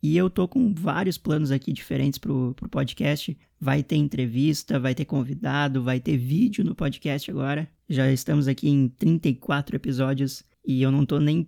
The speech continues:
perto de querer parar isso daqui, eu tô só começando. E isso daqui é nosso, tá? Pode te sentir em casa, tu vai ser sempre muito bem-vindo, muito bem-vinda. Gurizada, da minha parte nesse episódio era isso. Espero que tu tenha gostado desse bate-papo, essa reflexão aqui meio,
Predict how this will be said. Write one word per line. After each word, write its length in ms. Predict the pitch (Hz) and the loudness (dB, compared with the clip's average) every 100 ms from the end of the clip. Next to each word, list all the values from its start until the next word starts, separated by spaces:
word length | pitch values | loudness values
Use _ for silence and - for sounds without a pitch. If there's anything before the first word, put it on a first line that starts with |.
| _ | _
perto 340 | - - - 147 | 0 0 0 0
de 140 | 131 | 0
querer 260 | 127 135 135 | 0 0 0
parar 320 | 135 127 131 | 0 -2 0
isso 160 | 135 139 | -2 -4
daqui, 200 | 139 151 | -2 -2
eu 80 | |
tô 100 | 143 | 0
só 220 | 135 - 147 | -2 -2 -2
começando. 680 | - 139 - 143 135 143 - - | 0 -2 0 0 2 0 -2 2
E 80 | 160 | 2
isso 140 | - | 2
daqui 240 | 185 - | -2 0
é 40 | 175 | 0
nosso, 380 | 156 131 - - | 2 2 -2 -4
tá? 240 | 135 143 | -2 0
Pode 300 | - 143 139 | 0 0 0
te 100 | 160 | -4
sentir 300 | 147 160 160 | -2 -4 -2
em 60 | 135 | -4
casa, 500 | - 143 147 156 156 _ | -2 -4 -2 -4 -6 _
tu 80 | - | -2
vai 160 | 139 147 | 0 0
ser 100 | 143 | -2
sempre 300 | - 156 - | -2 0 0
muito 260 | 139 143 | 0 0
bem-vindo, 480 | - 143 123 139 139 | -2 0 2 2 2
muito 240 | 135 139 | 0 0
bem-vinda. 420 | 120 143 135 - - _ | -2 -2 -2 -8 -16 _
Gurizada, 540 | 151 143 165 147 127 - | 0 2 2 2 0 -2
da 100 | - | 0
minha 160 | 135 147 | 2 2
parte 320 | - 156 139 | 2 -2 0
nesse 280 | 175 147 - | 0 0 0
episódio 400 | 131 139 135 131 | -2 0 2 2
era 160 | 131 127 | 2 2
isso. 400 | 135 - 160 151 - | 2 2 -2 -2 -8
Espero 320 | - - 139 | -10 -2 -2
que 60 | 139 | -4
tu 80 | - | -4
tenha 200 | 147 139 | 0 2
gostado 420 | 131 - 143 135 | 2 2 2 2
desse 220 | 131 123 | 0 0
bate-papo, 560 | 123 123 - 156 151 - | -2 -2 0 2 4 4
essa 180 | 117 139 | 4 2
reflexão 540 | 127 - 139 - 147 | 2 2 0 2 2
aqui 260 | 139 147 139 - - | 2 0 -2 -6 -2
meio, 500 | 147 156 160 139 | 2 4 6 4